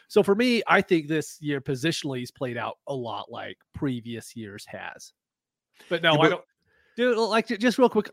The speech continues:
Speaker 1: uh, players, they, they're just different mentally than all of us are. That's how they got to the N F L. I don't think for one second. I mean,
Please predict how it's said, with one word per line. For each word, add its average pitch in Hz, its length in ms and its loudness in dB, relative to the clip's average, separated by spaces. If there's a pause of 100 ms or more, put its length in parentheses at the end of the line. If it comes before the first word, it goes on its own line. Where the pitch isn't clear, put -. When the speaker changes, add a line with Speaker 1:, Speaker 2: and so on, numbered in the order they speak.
(140)
Speaker 1:
uh, 214 100 2
players, 285 540 4
they, 285 360 6 (320)
they're 202 140 10
just 233 380 4 (180)
different 160 460 4
mentally 123 600 -8
than 120 180 -6
all 107 220 -10
of 107 120 -12
us - 160 -12
are. 101 200 -10
That's - 220 -8
how 143 340 0
they 131 140 -2
got 120 220 -6
to - 100 -20
the 123 140 -6
N 113 80 -10
F 107 140 -10
L. 110 120 -6
I 135 80 0
don't 156 140 -2
think 151 160 -8
for 135 160 -2
one 131 240 -6
second. 131 440 -8 (140)
I 214 100 6
mean, 220 140 -2